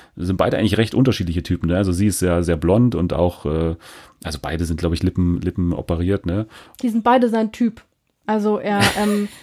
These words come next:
Speaker 2: in
Speaker 1: Ja,
Speaker 2: seiner
Speaker 1: das ist
Speaker 2: Bio
Speaker 1: ja
Speaker 2: steht, ich hab mir vorhin, ich hab mich nämlich vorbereitet und ich hab mir nochmal die Bios von denen durchgelesen
Speaker 1: Ja.
Speaker 2: und bei Marcel steht, dass er auf dicke Lippen und, äh, dicke Titten steht oder so.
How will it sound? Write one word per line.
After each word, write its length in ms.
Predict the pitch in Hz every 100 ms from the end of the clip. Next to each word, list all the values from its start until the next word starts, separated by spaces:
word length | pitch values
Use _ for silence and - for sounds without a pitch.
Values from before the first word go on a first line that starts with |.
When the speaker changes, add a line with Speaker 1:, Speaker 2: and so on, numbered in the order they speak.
| -
Speaker 2:
in 60 | 220
Speaker 1:
Ja, 40 |
Speaker 2:
seiner 180 | 220 240
Speaker 1:
das 20 |
ist 60 | 226
Speaker 2:
Bio 160 | 254 311
Speaker 1:
ja 60 | 320
Speaker 2:
steht, 220 | 311 247
ich 80 | 269
hab 100 | 247
mir 80 |
vorhin, 260 | 240 240 240
ich 80 | -
hab 80 | 226
mich 80 | 220
nämlich 180 | 208 196
vorbereitet 480 | 208 202 202 208 196
und 120 | 196
ich 60 | 185
hab 60 | 214
mir 60 |
nochmal 160 | 214 214
die 80 | 196
Bios 380 | 202 233 277 -
von 180 | 277
denen 160 | 254 262
durchgelesen 680 | 247 277 - 277 285 285 302
Speaker 1:
Ja. 200 | 156 - -
Speaker 2:
und 160 | 220
bei 120 | 220 220
Marcel 360 | 220 220 214 220
steht, 360 | - 220 220
dass 180 | 208 202
er 140 | 190 175
auf 140 | 190 -
dicke 220 | 214 214
Lippen 360 | 214 220 220 214
und, 260 | 202 190
äh, 220 | 180 196 190
dicke 280 | 180 208
Titten 300 | 202 226 285
steht 240 | 269 - 294
oder 240 | 277 294
so. 440 | 285 330 - -